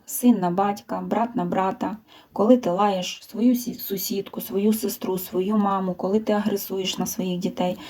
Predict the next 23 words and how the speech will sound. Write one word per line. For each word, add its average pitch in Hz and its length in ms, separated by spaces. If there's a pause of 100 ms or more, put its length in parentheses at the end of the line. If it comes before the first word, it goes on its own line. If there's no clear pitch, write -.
(240)
коли 214 220
ти 226 140
матюкаєш, 214 640
коли 202 240
ти 220 120
обсуждаєш 190 680
когось, 185 460 (460)
коли 196 200
ти 208 120
спокушаєшся - 760
вкрасти - 540
щось, - 360 (300)
і 175 80
навіть 175 380
думку 240 320
допустити, 185 540
щоб 240 180
когось 180 380
в 160 80
думці, 214 360
вибачте 180 460
на 175 120
слові, 208 400